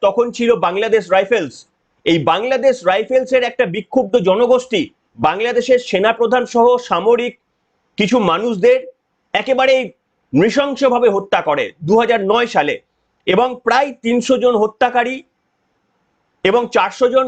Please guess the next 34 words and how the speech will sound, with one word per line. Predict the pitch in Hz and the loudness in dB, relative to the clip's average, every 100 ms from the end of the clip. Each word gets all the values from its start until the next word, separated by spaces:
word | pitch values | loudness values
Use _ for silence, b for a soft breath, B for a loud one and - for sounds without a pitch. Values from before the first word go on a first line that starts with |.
| - | -2
কট্টর | 240 240 285 240 | -6 -2 -2 -2
ইসলামীপন্থী, | - 247 247 240 240 240 247 | -4 -2 -2 0 0 0 0
যারা | 220 233 | 0 2
ওই | 233 233 | 0 -2
বি-, | 151 196 - | -4 -6 -6
যারা | 139 180 226 | -2 0 0
এই | 214 254 | 0 -2
কাণ্ডটি | 240 208 220 240 240 240 | 0 -2 0 -4 -2 0
ঘটিয়েছিলেন, | 190 220 240 240 214 131 | 0 0 -2 2 0 0
মোহাম্মদ | 120 190 233 247 196 | -2 -2 0 -2 0
ইউনূস | 208 226 240 | 2 2 2
আসার | 202 208 226 | -2 -2 -4
পর | 220 214 | 0 0
থেকে | 240 233 | 0 -2
তাদেরকে | 247 202 220 220 254 262 - _ _ _ _ _ _ _ - | 0 2 2 2 0 0 -4 _ _ _ _ _ _ _ 0
মুক্তি | 220 247 285 | 0 0 -2
দিয়ে | 254 233 | -2 0
দিয়েছেন | 233 233 214 | -2 0 -2
জেল | 156 175 151 | 0 0 0
থেকে। | 143 131 - _ _ _ | -4 -4 -10 _ _ _
আর | 135 160 | -4 -4
এটাতেই | 190 202 254 269 247 | -4 -4 -2 -4 -4
কিন্তু | 233 214 | -4 -4
ক্ষুব্ধ | - 220 185 | -2 -2 0
হয়েছেন | 240 240 240 240 226 _ _ _ _ _ _ _ _ | 4 2 2 -4 -4 _ _ _ _ _ _ _ _
এই | 208 202 | -2 2
জেনারেল। | 185 190 185 127 - _ _ _ _ _ _ _ - | 0 2 0 -2 -10 _ _ _ _ _ _ _ -4
তিনি | 202 220 | -2 2
বলেছেন | 196 247 262 269 240 | 2 2 0 -2 0
যে | 240 233 202 | 0 2 0
এই | 226 | 0
সমস্ত | 254 247 247 233 170 | 2 2 0 0 2
জঙ্গিরা | 196 214 240 | 0 2 0
বেরিয়ে | 214 170 208 240 | 0 0 0 0